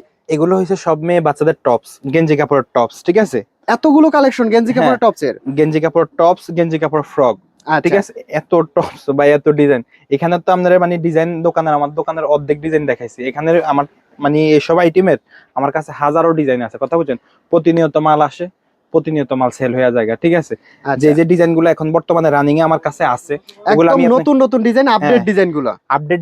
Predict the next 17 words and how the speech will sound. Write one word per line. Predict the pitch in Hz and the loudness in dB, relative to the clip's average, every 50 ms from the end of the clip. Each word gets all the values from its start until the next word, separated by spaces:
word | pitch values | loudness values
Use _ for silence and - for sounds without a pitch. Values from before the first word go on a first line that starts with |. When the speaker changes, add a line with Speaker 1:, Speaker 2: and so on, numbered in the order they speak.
| 160 185 | -2 0
Speaker 1:
ডিজাইন | 180 180 180 170 | 0 0 0 2
যেগুলো | 165 160 156 175 180 170 | 0 0 2 4 2 2
এখন | - 175 170 160 | 2 0 -2 0
আমার | 160 151 - 175 | 0 0 -2 -4
কাছে | - - 175 147 143 143 | -4 -2 0 0 0 0
আছে, | - - 185 185 190 _ - | -2 -4 -6 -6 -6 _ -2
ওগুলো | 143 151 151 156 | 0 2 2 2
আমি | 151 160 156 143 | 2 0 0 -2
দেখাই | 135 135 123 | -2 -4 -4
দিচ্ছি। | 123 - 139 151 | -8 -6 -4 0
আরো | 160 180 185 196 | 2 2 2 2
নিত্য | 202 - - 196 196 | 0 -2 -2 -2 -4
নতুন | 185 180 185 175 170 | -2 0 0 -2 0
অনেক | 175 165 - 165 | -2 0 -2 -2
আইটেম | 156 175 170 170 160 147 | -2 0 0 0 0 -2
আসবে, | 143 143 143 156 151 _ _ _ _ _ _ - | -2 -2 -4 -4 -4 _ _ _ _ _ _ -4
ঠিক | 185 190 | 0 2